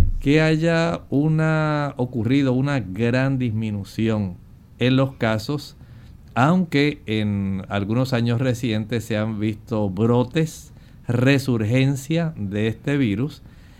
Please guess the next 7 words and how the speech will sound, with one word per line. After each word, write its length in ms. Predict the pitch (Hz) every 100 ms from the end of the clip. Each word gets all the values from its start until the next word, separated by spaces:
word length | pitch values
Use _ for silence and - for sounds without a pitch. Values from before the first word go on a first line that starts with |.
| - -
Actualmente 720 | 120 120 139 143 147 143 151
podemos 340 | 135 117 131
decir 420 | 131 127 131 131 - -
que 200 | 131 151
está 480 | 135 - 139 139 135
prácticamente 1160 | 131 151 - 151 143 139 135 139 131 143 139 139 -
controlado, 960 | - 131 147 147 151 151 123 117 139 135